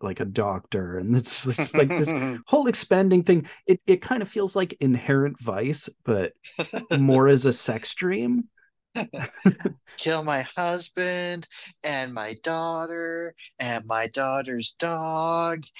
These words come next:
Speaker 2: and my daughter's dog's friend.
Speaker 1: You just need to do a lot of killings, and it's, it's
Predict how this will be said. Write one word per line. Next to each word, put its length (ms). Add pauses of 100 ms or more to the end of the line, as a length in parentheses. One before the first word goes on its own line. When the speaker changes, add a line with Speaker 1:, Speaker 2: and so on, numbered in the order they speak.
(180)
Speaker 2:
and 220
my 180 (100)
daughter's 500
dog's 500
friend. 1000 (240)
Speaker 1:
You 80
just 240
need 240
to 160
do 300
a 20
lot 260
of 80
killings, 480
and 220
it's, 200
it's 280